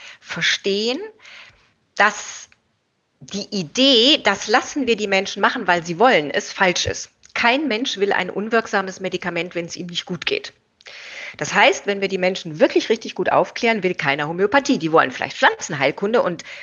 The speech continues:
was hier super gut wäre, die Pflanzenheilkunde wieder aus der besonderen Therapierichtung rausnehmen und zu einer richtig guten, wissenschaftlich fundierten Medizin machen.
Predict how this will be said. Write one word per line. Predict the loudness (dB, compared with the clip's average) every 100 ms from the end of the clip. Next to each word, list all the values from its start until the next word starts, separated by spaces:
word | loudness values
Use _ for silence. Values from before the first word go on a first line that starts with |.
| -6
was | -4 -4 -8
hier | -8 -2 4 4 4 -2 -20 -18
super | -6 -4 2 2
gut | 2 -4 0
wäre, | 2 4 4 2 0 -18 -20 -18
die | -4
Pflanzenheilkunde | -2 0 -2 0 0 0 -4 -2
wieder | 0 2
aus | 0 -4
der | -6
besonderen | -2 -2 0 -4 -4
Therapierichtung | -6 -6 -6 -8 -8 -8 -6
rausnehmen | 4 4 4 -4 -8 -6 -8 -8
und | -12
zu | -6
einer | -4 -4 0 2
richtig | 2 0 -6 -6 _
guten, | -2 -2 -2 -4 -4
wissenschaftlich | -4 -6 -4 -4 -6 -10
fundierten | -4 -2 -2 -2
Medizin | -8 -8 -2 -2 2
machen. | 0 0 -8